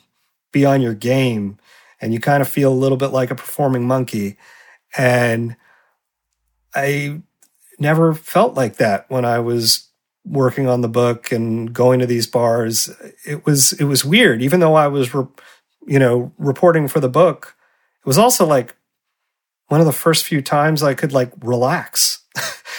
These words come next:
It was, uh, I loved it 'cause I'm just sitting there and listening to the piano and, uh, sometimes talking to people, sometimes not. It was a pleasure. And, you know, more often than not,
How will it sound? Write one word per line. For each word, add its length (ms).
It 80
was, 340
uh, 400
I 80
loved 320
it 240
'cause 180
I'm 200
just 180
sitting 300
there 180
and 100
listening 320
to 100
the 20
piano 720
and, 340
uh, 540
sometimes 480
talking 240
to 80
people, 360
sometimes 560
not. 400
It 80
was 220
a 40
pleasure. 920
And, 500
you 120
know, 180
more 280
often 320
than 160
not, 400